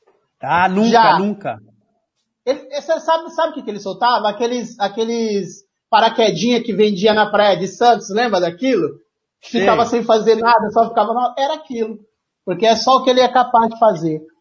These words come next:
Speaker 2: Mas pensa
Speaker 1: E, gente
Speaker 2: nisso, porque o, tu-, linha Correntes está em, em, em, em decreção, tá descendo e a gente não tem mais o que fazer. O carrinho de rolemã já foi, né?
Speaker 1: Já foi, já era, né? Já era,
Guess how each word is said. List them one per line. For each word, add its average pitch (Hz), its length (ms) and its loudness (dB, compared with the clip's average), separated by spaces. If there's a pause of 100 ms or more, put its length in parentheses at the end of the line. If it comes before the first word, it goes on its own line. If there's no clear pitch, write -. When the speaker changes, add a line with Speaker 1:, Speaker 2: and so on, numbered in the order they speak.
(340)
Speaker 2:
Mas 240 220 0
pensa 311 360 2
Speaker 1:
E, 294 40 2
gente 262 100 2
Speaker 2:
nisso, - 200 -4
porque 233 200 0
o, 262 140 2
tu-, 269 160 -4 (540)
linha 277 260 0
Correntes 254 480 0
está 269 320 0
em, 277 140 -4
em, 233 640 -6 (120)
em, 214 440 -8 (480)
em 202 40 -2
decreção, 240 840 4
tá 247 120 2
descendo 240 640 -2
e 254 80 -2
a 247 80 0
gente 240 280 -6
não 240 200 -6
tem 226 160 -8
mais 233 200 -6
o - 40 -20
que - 120 -20
fazer. 151 400 -10 (640)
O 147 60 -16
carrinho 226 260 2
de 254 60 0
rolemã 269 360 2
já 320 140 -4
foi, 208 260 -2
né? 202 200 -8 (640)
Speaker 1:
Já 139 220 -6
foi, 143 260 -12
já 143 200 -2
era, 127 460 0
né? 127 260 -8
Já 135 240 -4
era, 123 480 -6